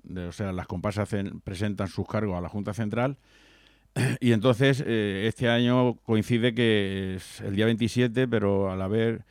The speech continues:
ocho comparsas, ya el día tres ya empieza la primera presentación, es decir, que, que empezamos ya este sábado y ya no paramos hasta, hasta el diez de agosto, que terminan las fiestas. Todas las semanas hay,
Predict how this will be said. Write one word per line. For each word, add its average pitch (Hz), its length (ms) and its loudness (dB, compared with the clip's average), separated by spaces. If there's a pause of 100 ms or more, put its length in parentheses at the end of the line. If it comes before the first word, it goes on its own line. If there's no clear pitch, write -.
(380)
ocho 107 280 2
comparsas, 113 760 2
ya 101 320 0
el 95 220 -4
día 104 640 2
tres 107 520 -2
ya 95 300 -2
empieza 98 480 -2
la 95 120 -4
primera 95 340 -4
presentación, 98 640 -6
es 95 80 -8
decir, 98 300 -4
que, 92 200 -8 (360)
que - 100 -2
empezamos 101 420 0
ya 104 80 2
este 101 200 -4
sábado 107 320 0
y 107 60 -2
ya 98 120 0
no 95 140 -2
paramos 101 420 -2
hasta, 90 800 -4
hasta 90 180 -10
el 87 100 -8
diez 90 140 -6
de 85 60 -6
agosto, 98 360 -6
que 98 200 -8
terminan 85 400 -8
las 76 100 -10
fiestas. - 320 -10
Todas 92 180 -8
las 87 120 -8
semanas 92 380 -6
hay, 85 260 -8